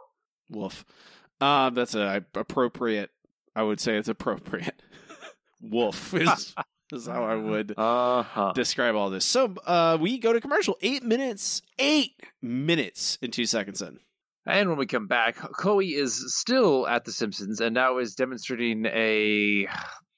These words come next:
Speaker 2: stupid dance. It might be racist or it might just be stupid. I don't know. Homer
Speaker 1: It's,
Speaker 2: gets
Speaker 1: no,
Speaker 2: up
Speaker 1: Ma-,
Speaker 2: and does
Speaker 1: Matt,
Speaker 2: a similar
Speaker 1: here,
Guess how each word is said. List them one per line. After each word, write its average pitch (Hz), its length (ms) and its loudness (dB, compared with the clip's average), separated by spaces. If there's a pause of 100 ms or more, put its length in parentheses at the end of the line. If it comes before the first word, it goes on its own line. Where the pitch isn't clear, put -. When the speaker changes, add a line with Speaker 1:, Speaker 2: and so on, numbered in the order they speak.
(240)
Speaker 2:
stupid 165 520 0
dance. 135 680 2
It 135 300 -2
might 135 240 0
be 117 80 -10
racist 120 400 -2
or 117 60 2
it 110 40 2
might 110 220 0
just 104 180 -12
be 110 100 -4
stupid. 110 340 -2
I 107 160 0
don't 104 120 -4
know. 104 300 0 (420)
Homer 151 200 4
Speaker 1:
It's, 135 80 0
Speaker 2:
gets 143 140 2
Speaker 1:
no, 180 120 6
Speaker 2:
up 139 60 2
Speaker 1:
Ma-, 147 100 -2
Speaker 2:
and 131 80 -8
does - 60 2
Speaker 1:
Matt, 147 140 4
Speaker 2:
a 135 40 -2
similar 156 340 0
Speaker 1:
here, 143 80 -16